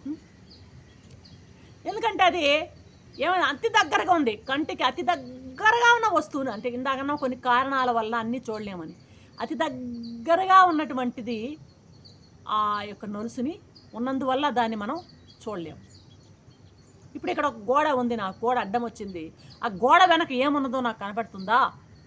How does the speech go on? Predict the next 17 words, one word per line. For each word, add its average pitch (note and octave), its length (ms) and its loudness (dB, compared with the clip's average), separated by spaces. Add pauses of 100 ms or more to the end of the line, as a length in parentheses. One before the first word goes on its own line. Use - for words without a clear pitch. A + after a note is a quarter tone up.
(1160)
కనపడదు. F3 420 -10 (1000)
పాల C#4+ 260 6
గిన్నె C4+ 300 0
తీసుకొచ్చాం, B3+ 560 -2
పాలల్లో A3+ 560 0
వెన్న B3 300 0
ఉంది B3+ 260 0
లేదా B3+ 260 0
అంటే A#3+ 280 -2
ఉంది, C#4+ 520 -6 (320)
కనపడుతుందా? C4 540 -8 (960)
కనపడదు. D4 460 -10 (2000)
ఇలాగా G#4 360 4
మనం, F#4 420 2
మనం F4 220 0
ఏంటంటే A4 400 -6
మనకు F4+ 440 -2